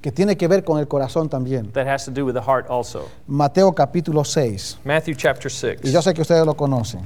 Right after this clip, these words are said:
Speaker 2: And I know that you all recognize it.
Speaker 1: Pero muchas veces tenemos que recordar cosas
Speaker 2: But sometimes we have to remember things
Speaker 1: para poder otra vez enderezarnos
Speaker 2: to once again straighten ourselves out
Speaker 1: y poder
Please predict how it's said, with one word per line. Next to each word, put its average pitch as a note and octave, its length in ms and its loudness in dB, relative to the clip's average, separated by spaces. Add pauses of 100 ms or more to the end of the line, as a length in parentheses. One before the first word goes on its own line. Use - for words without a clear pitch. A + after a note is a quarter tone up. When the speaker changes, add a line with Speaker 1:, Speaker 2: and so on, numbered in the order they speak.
(160)
Speaker 2:
And B2 160 -6
I C3+ 100 -2
know D3 200 2
that C#3+ 140 2
you C3+ 200 0
all C3 220 4
recognize A2+ 640 -2
it. - 60 -12 (180)
Speaker 1:
Pero C3+ 180 2
muchas E3+ 360 4
veces D#3+ 320 2
tenemos E3 320 2
que D#3+ 260 2 (180)
recordar D3 680 4
cosas C#3+ 580 -2 (120)
Speaker 2:
But B2+ 240 2
sometimes E3 440 0
we C#3+ 140 2
have D3 200 2
to C#3 120 -2
remember C#3+ 400 2
things C3 460 -6 (120)
Speaker 1:
para C3+ 220 4
poder D3 460 4
otra D#3 280 2
vez D#3+ 380 2 (220)
enderezarnos C#3 960 2 (340)
Speaker 2:
to C#3+ 180 -4
once D3+ 280 0
again C#3+ 260 -2
straighten E3 320 -2
ourselves C3+ 400 0
out C#3+ 240 6
Speaker 1:
y C#3 160 2
poder C3+ 500 4